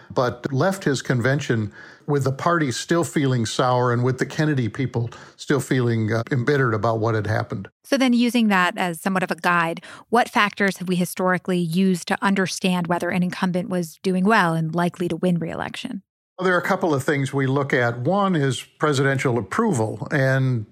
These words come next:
Speaker 1: historically, what we've thought is that if a president is below fifty percent in, uh, overall job approval,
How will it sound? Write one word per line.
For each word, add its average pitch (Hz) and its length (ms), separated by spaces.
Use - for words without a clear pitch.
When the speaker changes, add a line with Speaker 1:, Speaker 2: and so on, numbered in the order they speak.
Speaker 1:
historically, 143 840
what 135 320
we've 127 220
thought 123 500
is 139 300
that 131 180
if 131 160
a 127 40
president 143 720
is 131 220
below 139 540
fifty 139 420
percent 131 640
in, 123 460
uh, 123 260
overall 135 460
job 156 380
approval, 120 600